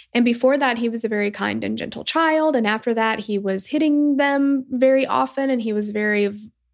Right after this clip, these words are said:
violent and aggressive and erratic in his behavior and stuff like that. So I know that that can definitely lead to some things, but I don't know. It also kind of just, like, it frustrates me a little bit that she didn't wanna press charges and they did.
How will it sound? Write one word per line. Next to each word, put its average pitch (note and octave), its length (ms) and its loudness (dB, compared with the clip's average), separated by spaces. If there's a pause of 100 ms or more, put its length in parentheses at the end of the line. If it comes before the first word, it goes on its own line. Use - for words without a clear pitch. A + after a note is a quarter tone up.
violent A3+ 460 0
and G#3+ 80 -4
aggressive G#3 560 -2
and G3+ 240 -4 (340)
erratic G#3 540 0
in G#3+ 60 -2
his A3 160 -4
behavior G3+ 440 -2
and G3+ 160 -4
stuff G3+ 200 -6
like G3+ 160 -6
that. G3+ 200 -2
So - 80 -6
I A#3+ 120 -2
know C#4+ 160 2
that A#3 160 0
that G#3 200 -2
can G3 380 -4 (380)
definitely G#3+ 540 -2
lead G3+ 420 0
to G3 560 0 (260)
some G3+ 300 -2
things, G3 480 -4
but G#3 380 0 (360)
I A#3+ 100 2
don't A#3 100 0
know. G3 180 0
It B3 180 2
also D4 260 2
kind B3 240 -2
of A#3+ 80 0
just, A#3 240 0
like, G#3 380 0 (540)
it C4 320 2
frustrates E4+ 460 2
me E4 100 4
a D4 60 4
little B3 320 2
bit C4+ 380 0
that G#3+ 460 0
she - 220 0
didn't C#4 200 2
wanna A#3 200 2
press A3+ 220 -2
charges G#3+ 420 0
and G3+ 320 -4
they G3+ 160 2
did. G#3 460 0